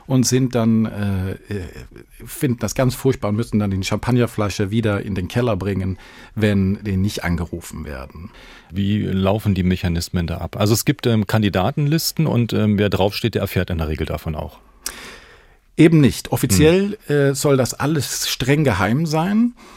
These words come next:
Speaker 1: Die laden Forscherinnen und Forscher weltweit ein, äh, und auch ein paar Universitäten, Forschungseinrichtungen, Nominierungen einzusenden.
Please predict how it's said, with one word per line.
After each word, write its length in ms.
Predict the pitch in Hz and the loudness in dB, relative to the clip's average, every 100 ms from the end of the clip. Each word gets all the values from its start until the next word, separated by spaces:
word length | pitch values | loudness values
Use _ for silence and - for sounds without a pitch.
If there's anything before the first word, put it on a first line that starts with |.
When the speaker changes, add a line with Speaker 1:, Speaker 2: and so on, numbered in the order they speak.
| - - | -20 -8
Speaker 1:
Die 140 | 123 143 | 4 4
laden 520 | 143 123 156 156 139 | 6 2 0 0 0
Forscherinnen 500 | 139 147 139 135 117 | -2 -4 -4 -2 -2
und 140 | 107 | -2
Forscher 480 | - 131 156 - 117 | -2 -2 -2 -2 -2
weltweit 580 | 110 147 - - 107 110 | 0 0 -2 -2 -2 -2
ein, 520 | - 104 170 190 208 190 - - | -4 -2 0 0 0 -2 -12 -10
äh, 80 | 131 | -8
und 200 | 120 104 | -4 -4
auch 180 | 104 - | -4 -4
ein 60 | |
paar 180 | 95 107 | -4 -2
Universitäten, 640 | 101 98 - - 156 - - | 0 -2 -6 -4 -4 -2 -4
Forschungseinrichtungen, 1120 | 123 127 135 131 120 117 - 127 123 67 - - - - - - - | -4 -4 -4 -6 -4 -6 -6 -4 -2 -4 -6 -18 -18 -18 -20 -20 -2
Nominierungen 640 | 143 135 127 135 139 101 87 | 6 8 8 6 4 0 -2
einzusenden. 1000 | 82 87 - 92 82 76 69 - 69 | -4 -6 -6 -6 -8 -10 -14 -14 -16